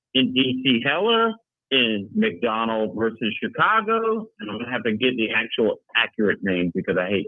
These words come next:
I hate doing that, but it's something like that. Uh, they had a case, uh, New York Rifle Club versus Bruin.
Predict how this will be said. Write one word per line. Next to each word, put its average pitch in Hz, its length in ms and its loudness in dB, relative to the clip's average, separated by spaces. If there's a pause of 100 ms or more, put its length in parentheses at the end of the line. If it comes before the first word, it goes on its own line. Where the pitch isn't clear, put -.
I 95 60 -6
hate 98 180 2
doing 101 140 4
that, 98 120 2
but 101 100 4
it's 101 200 -2
something - 240 -4
like 85 160 -4
that. - 120 -10 (1600)
Uh, 131 240 2 (600)
they 330 480 2 (200)
had 127 100 2
a 113 100 2 (120)
case, 107 240 -4 (1080)
uh, 98 180 -2
New 104 200 4
York 170 400 2
Rifle 135 640 0 (580)
Club 135 440 0
versus 123 500 0 (320)
Bruin. 226 540 4